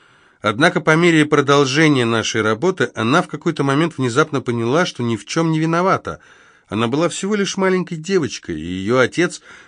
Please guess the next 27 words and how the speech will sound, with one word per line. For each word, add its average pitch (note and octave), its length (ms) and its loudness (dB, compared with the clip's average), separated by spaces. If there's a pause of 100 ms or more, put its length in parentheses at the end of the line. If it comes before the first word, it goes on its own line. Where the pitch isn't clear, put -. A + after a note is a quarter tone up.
должен A#2+ 420 -2
был D#3 160 2
заботиться D#3+ 640 0
о F#2 60 -6
ней, F#2 200 -6
защищать A2 720 -4
её. E2+ 360 -10 (480)
Теперь G#2+ 260 0
это E3+ 160 0
было E3 220 2
очевидно D#3 580 0
и C#3 40 0
для C3 140 -2
неё C#3 240 2
самой. C3 520 0 (360)
Она A#2 360 2
не A#2 120 0
сделала A#2+ 420 0
ничего, B2 500 0
что A#2+ 240 -2
могло A2+ 340 2
оправдать G#2+ 540 0
акт A2+ 260 -2
агрессии, A2+ 560 -2
она G#2 280 -2
просто A2 360 -6
упала, G#2 540 -2